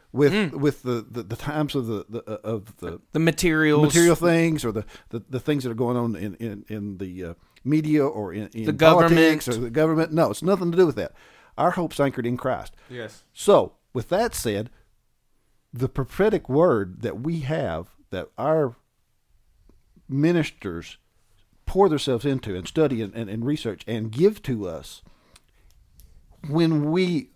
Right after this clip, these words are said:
Speaker 1: live that out, there's confidence that comes when you're delivered from that. Like, just like you and just like in me, my, the, my, my granddaughter, I have confidence to know that, man alive, he's still performing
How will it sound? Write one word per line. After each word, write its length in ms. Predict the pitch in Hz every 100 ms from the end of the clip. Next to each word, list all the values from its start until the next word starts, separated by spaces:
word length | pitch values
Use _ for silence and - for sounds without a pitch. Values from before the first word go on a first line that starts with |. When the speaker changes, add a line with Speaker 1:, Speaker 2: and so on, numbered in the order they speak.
| -
Speaker 1:
live 440 | 123 135 196 156
that 240 | 139 135 127
out, 280 | 90 - - _ _ _ _
there's 200 | 165 -
confidence 600 | 220 247 - 139 104 82
that 140 | 110
comes 400 | - 196 127 110
when 300 | 131 131 127 - -
you're 220 | 147 147
delivered 640 | 139 135 147 160 110 80 - _ _ _
from 240 | 147 139
that. 180 | 95 - - _ -
Like, 160 | 117
just 200 | 135 127
like 160 | 147 143 139 - _ - - - _ 170
you 280 | 147 165 -
and 100 | 127
just 140 | 120 175
like 140 | 160
in 120 | 156
me, 160 | 156 113
my, 180 | 95 - - -
the, 240 | 135 139 127
my, 180 | 123 123
my 140 | 123
granddaughter, 440 | 123 147 113 - - - _ _ _ _ _ _ _ _ _
I 40 | 113
have 200 | 160 -
confidence 540 | 196 214 - 107 87
to 100 | -
know 240 | 131 170 117
that, 100 | 85
man 280 | 160 127
alive, 380 | 104 147 123 87
he's 180 | 139 151
still 500 | - - 226 175 101 - _ _ _ _ _ _ _ _ _ _ _ -
performing 600 | 156 - 226 185 127